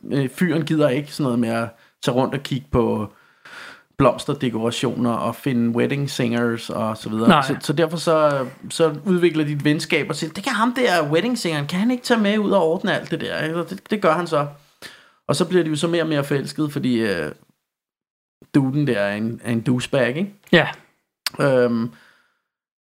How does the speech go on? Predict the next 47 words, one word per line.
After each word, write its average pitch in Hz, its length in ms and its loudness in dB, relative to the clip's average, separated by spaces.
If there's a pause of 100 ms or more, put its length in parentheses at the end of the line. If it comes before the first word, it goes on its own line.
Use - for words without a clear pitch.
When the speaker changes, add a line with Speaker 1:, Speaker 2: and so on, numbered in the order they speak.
(140)
Speaker 1:
og 156 80 6
igen, 160 260 4
at 175 140 2
det 180 60 4
er 160 40 4
jo, 156 40 2
det 156 100 0
er 170 40 4
jo 165 60 2
svært, 180 400 2
altså 143 180 0
det, 147 180 -6 (320)
det 156 100 -2
er 170 40 4
jo 196 60 4
meget 180 240 2
samme 190 480 2
opskrift, 165 460 2
alle 165 180 2
de 180 60 0
her 170 100 4
historier 151 400 2
kører 170 220 2
på, 175 200 0
ikke? 185 140 2
Det 190 60 2
er 170 40 4
jo, 160 200 0 (140)
altså, 147 260 0 (100)
og 143 120 -4
der 156 60 4
er 160 60 6
jo 190 120 4
sådan, 185 200 2 (160)
øh, 151 80 -2 (480)
altså, 143 200 -2
det 156 140 0
går 190 220 6
jo 170 60 6
efter 180 180 2
et - 20 0
eller 175 120 2
andet 170 140 0
skema, 190 520 2
at... 147 200 0
Øh, 127 360 4 (680)
ja, 151 220 6